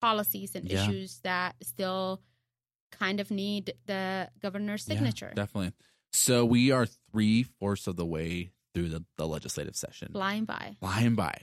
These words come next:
Speaker 2: We have a month left. We end
Speaker 1: Wow.
Speaker 2: on May third, uh, Friday, May third this year. So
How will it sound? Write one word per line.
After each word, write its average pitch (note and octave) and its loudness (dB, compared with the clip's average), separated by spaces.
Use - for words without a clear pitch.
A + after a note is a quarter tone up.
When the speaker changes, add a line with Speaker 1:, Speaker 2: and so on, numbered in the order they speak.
Speaker 2:
We F#2+ -4
have F2+ -2
a F2 -2
month F2+ 2
left. - -6
We F2+ -2
end F2+ 2
Speaker 1:
Wow. F2 0
Speaker 2:
on E2 -2
May F#2+ 2
third, E2+ 0
uh, D#2 -6
Friday, G2 0
May F2 0
third D#2+ -4
this - -8
year. - -8
So C3 2